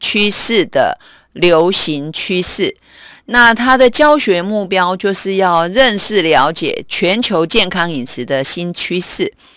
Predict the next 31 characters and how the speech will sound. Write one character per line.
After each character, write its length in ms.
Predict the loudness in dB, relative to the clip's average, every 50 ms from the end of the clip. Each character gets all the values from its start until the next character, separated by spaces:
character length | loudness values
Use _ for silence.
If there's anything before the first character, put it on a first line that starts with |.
| _ _ _ -20 _ _ _ _
了 220 | 4 6 6 6 6
解 220 | 4 6 6 6
并 240 | 6 6 4 2 0
且 400 | -2 -2 -2 -2 -2 -4 -6 -8 -12 -16 -18 -20 -20 -20 _
认 360 | _ 4 6 6 6 4 0 -4
识 480 | -4 -2 0 2 2 2 2 0 -4 -6
全 300 | -6 -2 -2 0 0 0
球 260 | -2 -2 -2 -2 -2
健 240 | -2 -2 -2 -2 -2
康 200 | -2 -2 -2 -2
饮 180 | -4 -6 -6 -8
食 220 | -8 -8 -6 -4
新 260 | -4 -4 -4 -4 -4
趋 240 | -4 -4 -2 -2 -2
势 220 | 0 0 0 2
的 120 | 2 2 0
内 280 | 2 2 2 2 2
容， 300 | 0 0 -2 -2 -4 -6 -12 -18 -20 -20 -20 -20 -20 -20 -20 -20 -20 -20 -20 -20 _ _
认 240 | _ 0 2 4 4 4
识 160 | 4 2 2
并 240 | 2 2 2 4 4
了 260 | 4 6 6 6 4
解 260 | 2 0 -2 -2 -2
健 260 | -2 0 0 0 0
康 260 | 2 2 2 2 2
饮 180 | 0 -4 -6 -6
食 240 | -6 -6 -6 -6 -4
的 220 | 0 0 0 0 0
金 240 | -2 -4 -4 -4
字 200 | -2 -2 -4 -4
塔， 280 | -6 -6 -10 -10 -10 -12